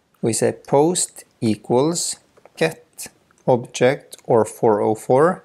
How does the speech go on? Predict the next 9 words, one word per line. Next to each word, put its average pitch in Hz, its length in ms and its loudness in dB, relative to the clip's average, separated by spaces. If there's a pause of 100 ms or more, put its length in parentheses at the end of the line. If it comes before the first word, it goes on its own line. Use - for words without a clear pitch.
This - 180 -4
is 123 200 -6
a - 40 -4
new 113 160 -2
shortcut 127 840 -2
we 151 140 -4
import 120 500 0
from 123 380 -2
Django. 123 640 0